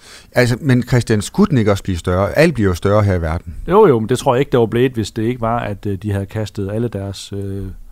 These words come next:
Speaker 2: puljer i den samme æske
Speaker 1: Nå.
Speaker 2: af, af, af, af udviklingsressourcer,
Speaker 1: Ja.
Speaker 2: fordi den, den er blevet, øh, markant større, end den, end den er i dag, vil jeg sige.
Speaker 1: Ja.
Speaker 2: Og hvis man sammenligner med, nu har, nu har der jo ikke været premiere på Skoda, mens vi taler her, har der ikke været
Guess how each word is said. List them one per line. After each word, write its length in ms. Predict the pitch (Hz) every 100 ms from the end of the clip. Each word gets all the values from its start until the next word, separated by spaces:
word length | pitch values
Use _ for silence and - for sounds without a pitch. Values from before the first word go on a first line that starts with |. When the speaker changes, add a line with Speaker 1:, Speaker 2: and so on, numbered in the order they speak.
| -
Speaker 2:
puljer 380 | - 131 147 110
i 140 | 104
den 140 | 107 101
samme 300 | - 110 117 - - _ _ _ _ _ -
æske 320 | 127 - 98 - _ -
Speaker 1:
Nå. 140 | - 101 107 117
Speaker 2:
af, 180 | 117 110
af, 240 | 120 107 104
af, 380 | 104 98 98 110
af 40 |
udviklingsressourcer, 1000 | 127 143 110 101 92 110 104 113 113 -
Speaker 1:
Ja. 60 | 85
Speaker 2:
fordi 160 | 98
den, 240 | 98 117 120 - - - -
den 120 | 120
er 60 | 113
blevet, 320 | 113 120 117
øh, 280 | 113 110 104
markant 460 | 113 117 - 208 -
større, 320 | 127 127 135
end 120 | 113
den, 220 | 104 101 101 131
end 160 | 110
den 120 | 104 101
er 100 | 107
i 80 |
dag, 160 | 101 98
vil 80 | 101
jeg 100 | 92
sige. 260 | - 95 98
Speaker 1:
Ja. 140 | 104 101 - _ _ - - _ -
Speaker 2:
Og 120 | 120
hvis 160 | 117
man 100 | 120
sammenligner 500 | 120 165 196 185 165
med, 140 | 135 135
nu 80 | 170
har, 460 | 180 170 139 127
nu 100 | 131
har 140 | 170 170
der 60 |
jo 60 | 147
ikke 120 | 175
været 140 | 160 139
premiere 320 | 143 139 170
på 140 | 135
Skoda, 380 | 123 151 151 170
mens 260 | 135 170 180
vi 60 |
taler 300 | - 185 131
her, 200 | 127 147
har 100 | 117
der 80 | 117
ikke 120 | 151
været 200 | 123 107